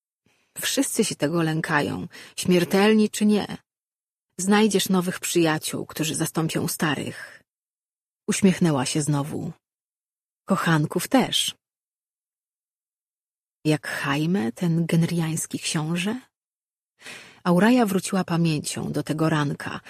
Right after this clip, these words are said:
kiedy widziała młodego człowieka zjeżdżającego klatką z wieży. Wychwyciła dostatecznie wiele jego myśli,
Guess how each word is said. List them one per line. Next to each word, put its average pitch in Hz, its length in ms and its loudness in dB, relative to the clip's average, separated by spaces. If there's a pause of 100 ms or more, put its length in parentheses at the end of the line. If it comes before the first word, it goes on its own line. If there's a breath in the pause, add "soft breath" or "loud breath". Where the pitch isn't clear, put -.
(400 loud breath)
kiedy 160 220 0
widziała 165 360 2
młodego 165 460 0
człowieka 170 720 0
zjeżdżającego 170 760 2
klatką 160 500 -4
z 151 80 -4
wieży. 151 540 -2 (2250)
Wychwyciła 185 580 2
dostatecznie 175 600 0
wiele 156 380 0
jego 139 260 -2
myśli, - 540 -4